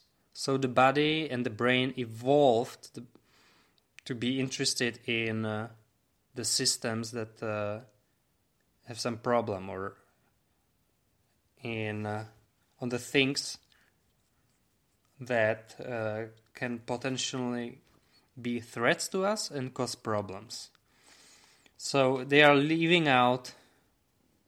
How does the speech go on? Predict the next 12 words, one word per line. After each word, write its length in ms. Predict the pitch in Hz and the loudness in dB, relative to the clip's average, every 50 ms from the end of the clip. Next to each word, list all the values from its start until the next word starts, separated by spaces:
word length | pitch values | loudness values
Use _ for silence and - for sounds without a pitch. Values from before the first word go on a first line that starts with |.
| _ _ _ _ _ - | _ _ _ _ _ -14
the, 360 | 131 120 131 123 120 117 117 107 | -8 -4 -2 -2 0 0 -2 -2
the 300 | 127 123 127 123 123 - - | -2 -2 -2 -4 -6 -6 -6
interest 800 | - - 113 113 - - 131 123 110 117 120 - - - - - _ _ _ _ _ _ _ _ _ _ _ - | -6 -6 -6 -4 -4 -4 -2 -2 -2 -2 -4 -6 -10 -12 -16 -20 _ _ _ _ _ _ _ _ _ _ _ -10
of 160 | 135 123 131 | -10 -6 -4
our 380 | 123 120 117 117 117 110 - - - | -2 -2 0 -2 -2 -4 -8 -12 -18
brain 680 | 139 123 110 127 131 135 131 123 113 107 107 117 117 131 | -20 -10 -4 0 2 4 4 4 4 2 -2 -4 -8 -8
is 360 | 131 - - - - - - _ _ _ _ _ _ - | -6 -4 -2 -2 -4 -6 -8 _ _ _ _ _ _ -10
leaving 640 | 131 143 160 175 185 180 156 160 147 135 131 135 135 - _ _ _ _ _ _ _ _ _ _ _ _ _ _ _ _ _ _ _ - | -4 -2 0 0 0 0 0 0 -2 -2 -4 -6 -10 -14 _ _ _ _ _ _ _ _ _ _ _ _ _ _ _ _ _ _ _ -2
out 240 | 123 120 120 123 120 | 0 0 0 0 -4
focus 400 | - - 131 117 - 131 - - | -8 -10 -8 -8 -8 -8 -8 -8
on 140 | - 110 107 | -8 -8 -8
systems 840 | - 131 113 - - - 98 95 92 101 127 135 - - - | -8 -8 -8 -8 -8 -10 -10 -10 -10 -10 -12 -12 -12 -12 -14